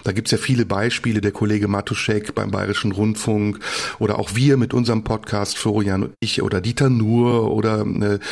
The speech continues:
viele andere Kollegen, die in den letzten Jahren immer wieder erfahren mussten, dass, ähm, Kabarett mit seinem wichtigsten Stilmittel, nämlich Ironie,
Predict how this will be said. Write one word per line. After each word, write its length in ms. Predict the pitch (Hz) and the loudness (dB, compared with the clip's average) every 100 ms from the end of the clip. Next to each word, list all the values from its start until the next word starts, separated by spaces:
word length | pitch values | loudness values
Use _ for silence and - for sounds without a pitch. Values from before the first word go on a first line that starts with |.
| - - | -10 -6
viele 260 | - 175 - | 2 2 2
andere 240 | 143 127 | 2 0
Kollegen, 540 | - 110 104 101 101 | 2 2 2 2 0
die 100 | 101 | 0
in 80 | 104 | 2
den 80 | 104 | 2
letzten 380 | 101 107 - 107 | 0 -2 -2 0
Jahren 320 | 101 98 101 | 0 0 0
immer 180 | 107 107 | 0 0
wieder 160 | 104 | 0
erfahren 440 | 98 - 104 101 113 | 0 -2 -2 0 0
mussten, 500 | 110 110 - 110 107 - - - - | 0 0 0 0 0 -4 -8 -10 -4
dass, 300 | 107 - - | -2 0 0
ähm, 480 | 113 104 101 101 - - | 0 2 0 -2 -4 -4
Kabarett 580 | 131 143 123 131 135 - | 0 0 0 -2 -2 -4
mit 200 | 120 113 | -2 0
seinem 240 | 110 110 | 0 2
wichtigsten 520 | 117 - - - - 113 | 2 0 -2 -2 -2 -2
Stilmittel, 640 | - 127 131 120 117 113 | 0 2 4 2 2 0
nämlich 360 | 110 107 104 | 2 0 0
Ironie, 640 | 143 117 113 110 123 143 | -2 0 2 4 4 4